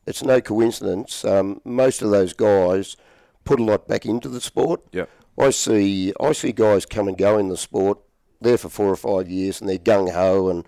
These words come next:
Speaker 1: wanna give every record they can, and, um, you know, and all of a sudden it becomes a real task to get all, and, mate, I love my trophy bow hunting.
Speaker 2: Yep.
Speaker 1: Um, but all of a sudden it becomes a real task to get every one of those records, and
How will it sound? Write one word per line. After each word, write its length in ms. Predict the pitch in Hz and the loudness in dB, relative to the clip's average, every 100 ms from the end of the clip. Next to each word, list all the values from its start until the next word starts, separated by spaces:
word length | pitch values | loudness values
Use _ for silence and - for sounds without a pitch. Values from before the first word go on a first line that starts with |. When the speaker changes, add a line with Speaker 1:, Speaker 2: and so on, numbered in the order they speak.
| - - - | -16 -20 -4
Speaker 1:
wanna 200 | 110 101 | 0 2
give 160 | 98 | 2
every 240 | 101 85 92 | 2 0 0
record 360 | 101 - 98 | 0 2 0
they 140 | 90 92 | 0 -2
can, 360 | - 104 101 | 0 2 2
and, 260 | 98 92 92 | 0 -2 -2
um, 400 | 90 90 92 87 _ - _ _ _ | 0 0 -4 -8 _ -20 _ _ _
you 100 | - | -2
know, 100 | 110 | 2
and 80 | 107 | 4
all 100 | 131 | 4
of 40 | 123 | 2
a 60 | |
sudden 240 | 98 120 101 | 0 -2 -2
it 40 | |
becomes 360 | 92 - 104 98 | -4 -2 -2 -2
a 40 | |
real 200 | 98 107 | -2 -2
task 440 | - - 107 98 - | -4 0 0 0 -2
to 60 | |
get 140 | 127 117 | 0 2
all, 180 | 95 - | 2 0
and, 200 | 110 101 - | -2 -2 -4
mate, 200 | 127 101 | 0 2
I 100 | 104 | 2
love 180 | 107 110 | 2 0
my 80 | 120 | -2
trophy 340 | - 92 98 | -4 -4 -4
bow 220 | 85 92 85 | -6 -4 -4
hunting. 220 | 82 73 - | -6 -10 -16
Speaker 2:
Yep. 140 | - _ _ _ | -18 _ _ _
Speaker 1:
Um, 460 | - 98 90 90 90 | -4 -2 0 -2 -2
but 220 | 95 - _ _ - | -4 -8 _ _ 0
all 100 | 135 | 2
of 100 | 110 | 0
a 40 | |
sudden 200 | - 104 | -2 -4
it 40 | 95 | -4
becomes 260 | 107 101 | -4 -4
a 40 | 98 | -2
real 200 | 110 98 | 0 0
task 320 | 104 101 - | 0 -2 -2
to 60 | 92 | -4
get 100 | 95 | -2
every 200 | 113 104 | 0 2
one 180 | 110 | 2
of 80 | 107 | 4
those 300 | 107 104 92 | 2 2 0
records, 680 | 104 107 110 104 104 107 101 | 0 0 0 0 2 0 -4
and 180 | 90 | -6